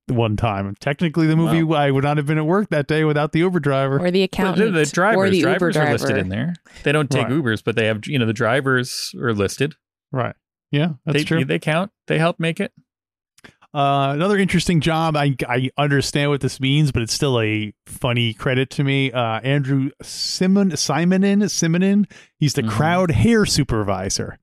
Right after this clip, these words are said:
Speaker 3: Oh.
Speaker 2: Hmm.
Speaker 1: And, uh, that's kind of a, a funny visual, I guess.
Speaker 2: <laughs>
Speaker 1: Uh, much like
Speaker 2: Right.
Speaker 1: Nic-, Nicola Puck is the crowd makeup supervisor.
Speaker 3: Oh.
Speaker 2: Oh, yeah.
Speaker 1: Um,
Speaker 3: That sounds like a great job.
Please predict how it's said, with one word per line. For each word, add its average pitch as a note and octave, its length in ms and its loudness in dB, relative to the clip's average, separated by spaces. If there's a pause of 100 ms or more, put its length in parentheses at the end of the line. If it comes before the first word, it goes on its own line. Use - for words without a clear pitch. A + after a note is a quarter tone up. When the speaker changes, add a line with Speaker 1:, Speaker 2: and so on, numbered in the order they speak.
Speaker 3:
Oh. C#4 80 -12 (400)
Speaker 2:
Hmm. A2+ 260 0
Speaker 1:
And, A2+ 600 -2
uh, A2+ 240 0
that's A#2+ 160 -4
kind B2+ 200 0
of A#2 100 -2
a, A2 320 0
a - 20 -2 (580)
funny A#2+ 260 0
visual, A2 500 0
I G2 100 -4
guess. G#2 460 -6
Speaker 2:
<laughs> - 40 -10
Speaker 1:
Uh, A2+ 360 -2 (120)
much D3 140 0
like C#3 200 0
Speaker 2:
Right. C#3+ 140 0
Speaker 1:
Nic-, - 300 -8
Nicola D3 480 0
Puck - 280 -2
is C3 120 0
the C3+ 80 -2
crowd C3 400 -2
makeup C3 580 -2
supervisor. F#2+ 800 -6
Speaker 3:
Oh. G3 200 -8
Speaker 2:
Oh, G#2+ 240 0
yeah. G2+ 320 -2 (260)
Speaker 1:
Um, A2 520 -4
Speaker 3:
That F3+ 140 -6
sounds F3+ 200 -8
like E3+ 100 -10
a D#3 60 -4
great E3 280 -8
job. B2+ 360 -10